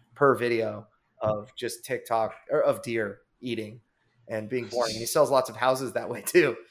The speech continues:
So it's kind of ridiculous. So the, the, I, I guess the kind of the conclusion of this Facebook ads segment is you feel like where you could improve next time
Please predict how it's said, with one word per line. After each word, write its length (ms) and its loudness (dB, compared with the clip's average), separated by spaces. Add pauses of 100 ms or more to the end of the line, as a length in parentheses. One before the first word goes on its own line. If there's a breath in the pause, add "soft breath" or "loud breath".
(160 soft breath)
So 240 -2
it's 140 -8
kind 160 -6
of 20 -6
ridiculous. 480 -8 (100)
So 520 2 (320)
the, 480 -8 (320)
the, 180 -6
I, 320 -4
I 40 -4
guess 340 -2
the 100 -10
kind 220 -6
of 40 -8
the 60 -10
conclusion 560 -6
of 140 -4
this 200 -4
Facebook 360 -6
ads 600 0 (360 soft breath)
segment 640 0
is 540 -4 (340)
you 100 -10
feel 300 2
like 360 2
where 200 -4
you 160 -6
could 160 -6
improve 340 -8
next 260 -4
time 320 -4